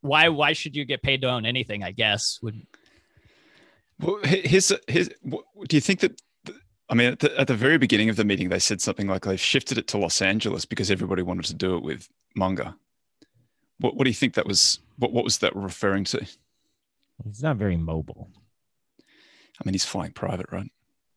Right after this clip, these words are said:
Speaker 3: Yeah, but it's, you gotta get up on the jet. That's kind of a pain in the ass.
Speaker 2: You still gotta, you still gotta get from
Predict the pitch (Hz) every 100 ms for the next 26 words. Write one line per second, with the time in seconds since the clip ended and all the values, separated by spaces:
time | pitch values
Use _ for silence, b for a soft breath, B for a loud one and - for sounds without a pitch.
0 | _ 262 175 92 85 85 110 - 160 -
1 | 180 101 78 76 65 92 78 71 62 64
2 | - 90 73 - _ _ - 120 - 113
3 | 71 - - 60 57 58 58 64 - -
4 | - - - 143 123 95 - 95 - 131
5 | 107 87 - - 98 87 90